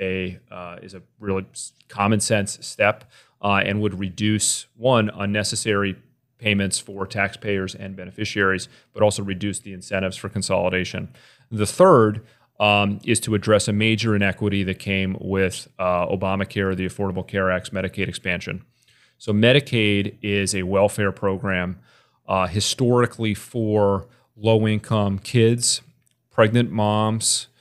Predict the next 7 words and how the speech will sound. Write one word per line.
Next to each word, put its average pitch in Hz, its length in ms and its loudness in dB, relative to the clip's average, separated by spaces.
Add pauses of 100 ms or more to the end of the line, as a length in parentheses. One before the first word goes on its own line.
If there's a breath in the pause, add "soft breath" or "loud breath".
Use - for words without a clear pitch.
(500 soft breath)
uh, 98 200 4
people 117 280 -2
with 110 100 0
disabilities, 104 920 -2 (140)
and 98 220 -2
low-income 101 480 -4
seniors. 95 560 -6